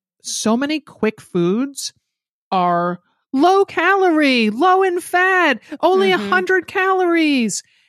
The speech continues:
Speaker 1: And, or if it's p-, portable, you know,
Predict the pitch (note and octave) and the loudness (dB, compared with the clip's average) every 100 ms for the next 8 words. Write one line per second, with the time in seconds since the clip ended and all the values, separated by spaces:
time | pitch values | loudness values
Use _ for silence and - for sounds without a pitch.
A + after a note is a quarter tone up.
0 | _ _ A#3 A3+ A3+ A3+ A3 - - D#4+ | _ _ -2 0 -2 -4 -6 -6 -2 0
1 | D#4 B3+ B3 A#3 A3 G#3+ - - - - | 2 2 0 -2 -4 -4 -6 -14 -16 -16
2 | _ _ - C#4 C4 G3+ F#3+ F#3 F#3 F#3 | _ _ -2 0 0 0 0 0 -2 -6
3 | _ _ _ _ G#3 G#3 G3+ F#3+ F#3+ | _ _ _ _ -6 -2 0 2 0